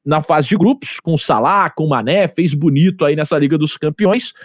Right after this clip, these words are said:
conseguiu se classificar pro mata-mata em primeiro do grupo, seguido logo atrás ali pelo forte time da Atalanta,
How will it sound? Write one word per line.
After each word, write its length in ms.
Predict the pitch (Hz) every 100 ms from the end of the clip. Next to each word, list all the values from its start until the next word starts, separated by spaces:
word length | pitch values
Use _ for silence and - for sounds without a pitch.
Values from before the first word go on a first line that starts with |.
| - _
conseguiu 400 | - 214 208 170
se 120 | 202 -
classificar 580 | 190 185 - 208 180
pro 140 | - 170
mata-mata 540 | 170 - 160 156 -
em 40 | 196
primeiro 580 | - 233 180 190 311
do 140 | 202 170
grupo, 360 | 135 196 - -
seguido 500 | - 202 131 185 208
logo 240 | 165 180
atrás 480 | 190 - 165 185 147
ali 160 | 160 170
pelo 180 | 196
forte 380 | 175 160 185 -
time 160 | - 175
da 120 | 180
Atalanta, 640 | 185 202 175 151 170 185